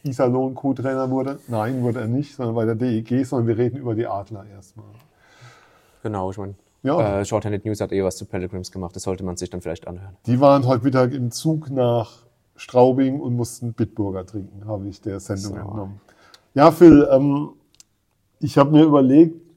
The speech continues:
Speaker 1: wir haben jetzt länger nicht mehr gesprochen und wenn wir gesprochen hätten, wären das so verschiedene Phasen in der Saison gewesen. Wir hatten einen Start, wo die Adler Berlin besiegt haben, hier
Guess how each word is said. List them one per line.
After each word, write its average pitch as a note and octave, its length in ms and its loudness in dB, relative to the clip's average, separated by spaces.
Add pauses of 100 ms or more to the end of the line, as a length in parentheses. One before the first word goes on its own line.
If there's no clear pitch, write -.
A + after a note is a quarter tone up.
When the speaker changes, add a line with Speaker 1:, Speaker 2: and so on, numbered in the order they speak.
Speaker 1:
wir C#3 100 4
haben D3 100 6
jetzt C#3 240 2
länger D#3+ 260 4
nicht D#3+ 220 0
mehr D#3 100 4
gesprochen D3+ 560 0
und B2 340 -6
wenn C3 160 -2
wir E3+ 140 2
gesprochen C#3 640 -2
hätten, D#3+ 460 -2
wären C#3+ 200 -2
das D3 140 -10
so - 80 -10
verschiedene C#3+ 540 -6
Phasen C3+ 460 -2
in A#2+ 40 0
der A2 120 -2
Saison A2+ 340 -8
gewesen. A2 420 -10
Wir A#2+ 80 -6
hatten A#2+ 120 -10
einen A#2+ 120 -12
Start, D3+ 460 -10
wo C3+ 120 -10
die C3 120 -8
Adler C3 680 -10
Berlin B2+ 480 -8
besiegt D#3 420 -14
haben, D3 560 -14
hier C#3 540 -2